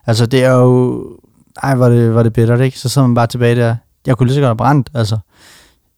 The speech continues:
eller andet sted. Så prøv dog at tage bolden, og så gå ud, hvis du er sur over, at du kommer bagud et nul. Lad være. Altså, giv mig nu chancen. Jeg ved godt, at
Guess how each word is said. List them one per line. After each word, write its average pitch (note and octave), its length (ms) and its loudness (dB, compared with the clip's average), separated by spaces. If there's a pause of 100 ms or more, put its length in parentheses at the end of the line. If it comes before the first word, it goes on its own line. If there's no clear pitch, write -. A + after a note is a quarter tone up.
(500)
eller C3+ 160 0
andet B2 100 2
sted. A#2+ 220 0 (280)
Så - 160 -8
prøv D3 260 0
dog C#3 120 2
at A#2 60 -2
tage C#3 160 0
bolden, A#2+ 420 0 (180)
og C#3 80 -6
så B2 120 -2
gå B2+ 100 0
ud, B2 220 2
hvis A2+ 160 -6
du B2+ 100 -4
er A2 40 0
sur C3 220 0
over, B2 80 2
at A#2 40 -2
du A2 60 -4
kommer A#2 180 -2
bagud B2 240 2
et A2+ 80 -2
nul. A2+ 180 -2 (140)
Lad A#2+ 160 -6
være. B2 320 0
Altså, B2 160 -2
giv C#3 140 0
mig C#3 100 4
nu B2 100 2
chancen. A#2 380 -4
Jeg A#2 80 0
ved B2+ 120 2
godt, A#2+ 180 0
at - 240 -4